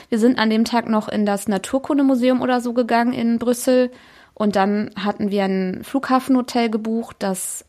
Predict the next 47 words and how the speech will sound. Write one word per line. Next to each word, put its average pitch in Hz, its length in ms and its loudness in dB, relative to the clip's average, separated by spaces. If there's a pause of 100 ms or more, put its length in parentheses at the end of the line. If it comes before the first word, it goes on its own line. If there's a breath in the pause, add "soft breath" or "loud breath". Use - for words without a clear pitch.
(120)
Aero 202 380 0
forty-four. 202 760 -2 (160)
Das - 220 -8
war 170 80 -8
sehr 233 320 0
gut. 339 340 -6 (540 loud breath)
Würde 233 240 6
ich 220 160 0
noch 226 100 4
mal 220 160 2
von 202 220 -4
Brüssel 202 260 -4
fliegen, 240 380 0
würde 202 160 -2
ich - 100 -8
auf 190 120 -6
jeden 226 200 2
Fall 226 220 -4
in 196 80 -4
das 202 240 -6
Hotel 196 300 -6
gehen, 220 360 0
weil, 202 480 0 (640 loud breath)
ja, 170 160 -8
wie 190 80 2
die 196 140 -2
das 180 280 2
alle 208 220 2
so 190 220 -4
haben, 202 260 4
die 202 160 0
haben 190 120 0
halt 190 180 0
einen 190 60 -6
kostenlosen 190 680 -2
Flughafen-Shuttle. 254 960 -2
Aber 214 180 4
was 208 160 0
da 190 140 -2
richtig 262 400 -2
gut - 280 -8
war, 269 300 4 (480 loud breath)
dass 220 340 0
wir 220 340 2
für - 180 -4
vierzig - 580 -2
Euro, 254 680 2